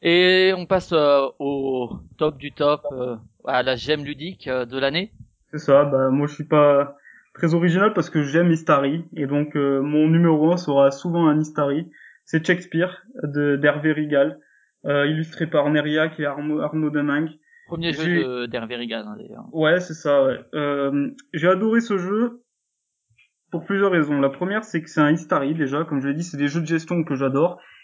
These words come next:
Speaker 2: Et surtout, c'est un jeu de gestion qui est, euh, auquel, euh, tout le monde peut jouer. Il y a des jeux qui peuvent, euh, les gens t-,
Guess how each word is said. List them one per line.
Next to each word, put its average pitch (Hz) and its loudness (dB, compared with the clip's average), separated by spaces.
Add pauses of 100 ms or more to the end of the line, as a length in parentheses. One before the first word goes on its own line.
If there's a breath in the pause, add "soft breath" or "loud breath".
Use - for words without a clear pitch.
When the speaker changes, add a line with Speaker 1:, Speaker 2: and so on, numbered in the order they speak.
(120 loud breath)
Speaker 2:
Et 151 -2
surtout, 208 4
c'est 208 0
un 175 2
jeu 190 0
de 170 -6
gestion 196 0
qui 226 -2
est, 190 -2 (260)
euh, 147 0
auquel, 175 0
euh, 156 4
tout 156 -4
le 214 2
monde 214 -2
peut 202 -4
jouer. 147 -2 (760 loud breath)
Il 151 -2
y 151 6
a 160 4
des 180 2
jeux 196 0
qui 160 -8
peuvent, 160 2
euh, 143 -2
les 139 -4
gens 165 0
t-, 160 -18